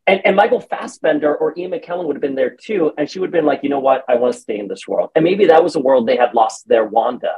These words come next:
And she would see, like, "This is a perfect match." Right? But no, she just, they boiled her down to a hysterical woman trope that was cringe.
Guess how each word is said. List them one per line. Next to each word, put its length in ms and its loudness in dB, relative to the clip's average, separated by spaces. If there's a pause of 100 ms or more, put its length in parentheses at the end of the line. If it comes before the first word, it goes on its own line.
And 100 -14
she 80 -6
would 100 -6
see, 100 0
like, 160 2
"This 120 -2
is 60 -12
a 20 -18
perfect 260 -10
match." 380 -6 (500)
Right? 320 2 (300)
But 140 4
no, 400 2
she 180 -10
just, 280 -8
they 160 2
boiled 360 0
her 120 -4
down 440 -4
to 220 -10
a 200 -4
hysterical 1000 -4
woman 500 -2
trope 420 -4 (540)
that 180 -4
was 360 0 (200)
cringe. 880 -4